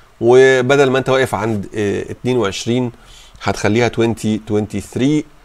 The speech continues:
وتقول له اوكي. لو رجعت على البيفوت تيبل الظريف اهو، تمدد معاك وحسب لك لغايه تلاتة وعشرين، والدنيا ظريفه جدا. يبقى انا ال-، طبعا احنا شفنا شويه حاجات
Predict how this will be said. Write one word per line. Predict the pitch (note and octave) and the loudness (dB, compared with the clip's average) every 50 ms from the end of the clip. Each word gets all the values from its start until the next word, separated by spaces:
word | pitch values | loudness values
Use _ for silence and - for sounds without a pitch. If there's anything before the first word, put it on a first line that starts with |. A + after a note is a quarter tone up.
| _ _ _ - - | _ _ _ -16 -12
وتقول | G2+ G2 - - A#2+ A#2 A2+ | -12 -10 -6 -4 -2 -2 -2
له | G#2+ | -2
اوكي. | - G2 - - - C3 C#3+ D#3+ E3 D3 - - - - - - - - - - _ - _ _ - | -4 -6 -8 -6 0 2 4 4 2 2 -2 -10 -20 -20 -20 -20 -20 -20 -20 -20 _ -20 _ _ -6
لو | A#2 A2+ B2+ C3+ C#3+ C#3 C3 | 0 2 4 4 4 4 2
رجعت | A#2 G#2+ G#2 B2+ B2 A#2+ - - - | 2 2 2 2 0 0 -4 -8 -8
على | - G2+ G#2+ A2+ A2+ A2 A2 - - _ _ _ - _ _ _ _ _ _ _ _ _ _ _ _ _ _ _ _ - - - | -2 0 2 2 2 0 -2 -6 -16 _ _ _ -20 _ _ _ _ _ _ _ _ _ _ _ _ _ _ _ _ -16 -6 -2
البيفوت | G#2 G2+ - - B2 A2+ G#2+ G#2 - - | -2 -2 2 2 2 2 2 0 0 2
تيبل | A#2+ A2 A2 G2+ | 2 2 2 0
الظريف | G2 F#2 F#2+ G#2 G2 A2+ B2 B2 - - - G#2+ | 0 0 0 0 0 2 0 -2 -4 -6 -4 -2
اهو، | G#2 A#2 A#2 | -2 -2 -2
تمدد | - - - G2 G2 A2 A2+ G#2+ G2 G2+ F2+ G2+ | -4 -6 -4 -2 -2 0 -2 0 -2 -4 -4 -4
معاك | F#2+ E2+ F2+ G#2 A2+ A2 - - - - _ _ - - _ - - | -6 -6 -4 -4 -4 -4 -6 -12 -20 -20 _ _ -20 -20 _ -10 -10
وحسب | G2 A#2+ A2 - A2+ G#2 G#2+ | -8 -8 -6 -4 -4 -2 -2
لك | G#2 F#2+ | -2 -2
لغايه | F2+ G2+ G#2 | -2 -4 -4
تلاتة | - - G#2 G2 - G#2 | -4 -6 -8 -6 -4 -4
وعشرين، | F#2+ E2+ - - - G#2+ G#2 G#2 G#2 G2+ G2+ - - - - - _ _ - | -4 -4 -6 -8 -8 -6 -6 -6 -6 -8 -10 -14 -20 -20 -20 -20 _ _ -6
والدنيا | G2+ G2+ G2 G2+ A2 G#2+ G#2+ G#2 G2+ | -6 -4 -2 -2 -2 0 0 0 -2
ظريفه | F#2+ F#2 G2 G2 - F#2 | -2 -4 -6 -6 -8 -10
جدا. | E2+ - - - - - - - - - - - - | -10 -10 -12 -16 -20 -20 -20 -20 -20 -20 -20 -10 -2
يبقى | - - A3 - C#3 C#3+ C#3+ C#3 C3 - - D#3 | -2 -2 0 2 2 4 4 4 2 -2 -2 0
انا | E3 E3 D#3+ D#3 D3 - - B2+ | 2 2 4 2 2 0 -4 -6
ال-، | B2+ B2+ A#2+ A#2 A2+ G2+ G#2 G#2+ A2 A#2 A2 G#2+ G#2+ | -6 -4 -4 -4 -6 -6 -6 -6 -4 -4 -4 -4 -2
طبعا | - D3+ D3+ C#3+ C3+ C3+ C3+ C3+ | -2 0 2 2 0 0 -2 -4
احنا | - C#3 B2 | -4 -4 -4
شفنا | - - - - C3+ C3 | -4 -4 -4 -2 -2 -2
شويه | A#2 - C3+ C3+ C3+ | 0 0 0 0 -2
حاجات | - - A2 G#2+ B2+ B2+ - - - | -2 -6 -2 0 -2 -2 -2 -10 -20